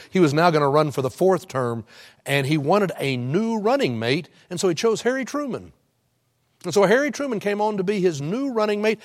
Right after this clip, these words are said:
vice presidential candidate. They would win.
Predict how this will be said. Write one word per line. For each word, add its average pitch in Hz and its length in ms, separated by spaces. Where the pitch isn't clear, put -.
vice 196 400
presidential 220 760
candidate. 214 480
They 139 260
would 117 240
win. 277 420